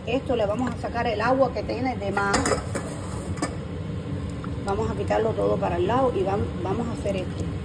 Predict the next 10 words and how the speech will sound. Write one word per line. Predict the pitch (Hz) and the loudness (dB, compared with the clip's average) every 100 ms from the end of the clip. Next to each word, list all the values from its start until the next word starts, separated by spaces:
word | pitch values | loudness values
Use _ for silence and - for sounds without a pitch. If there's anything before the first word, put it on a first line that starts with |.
| - - - - - - - - - | -4 -4 -4 -4 -4 -4 -4 -2 4
Porque | 226 - 233 | 4 4 2
si | 233 | 2
usted | - 254 | 6 6
se | 294 | 6
pasa | 277 269 | 6 4
en | 262 | 4
el | 233 | 6
agua, | 262 339 277 254 262 - - - - - | 6 6 8 6 6 0 -4 -4 -4 0
pues | 226 | 2
entonces | 220 226 220 269 | 2 0 2 2